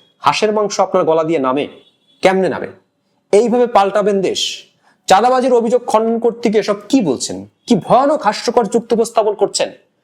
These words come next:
আপনারা অতি চালাক হতে পারেন, কিন্তু জনগণ কিন্তু বেকুব নয়। তবে বিতর্কের শুরু কিন্তু এখানে না, আরো আগে। দুই হাজার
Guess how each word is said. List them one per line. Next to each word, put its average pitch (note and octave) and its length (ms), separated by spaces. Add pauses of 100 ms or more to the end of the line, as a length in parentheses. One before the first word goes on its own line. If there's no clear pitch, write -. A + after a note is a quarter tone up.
(420)
আপনারা C4 360
অতি A#3+ 140 (100)
চালাক B3+ 280
হতে G#3 220
পারেন, B2 200 (100)
কিন্তু G3+ 140 (100)
জনগণ G#3+ 400
কিন্তু F#3 200 (440)
বেকুব C#3 260 (100)
নয়। F#2 160 (1300)
তবে C4+ 220
বিতর্কের C4+ 440
শুরু C4+ 240
কিন্তু B3 260
এখানে G3 300
না, F2+ 40 (360)
আরো G#3 120 (100)
আগে। G2+ 140 (300)
দুই F3+ 100
হাজার G3+ 160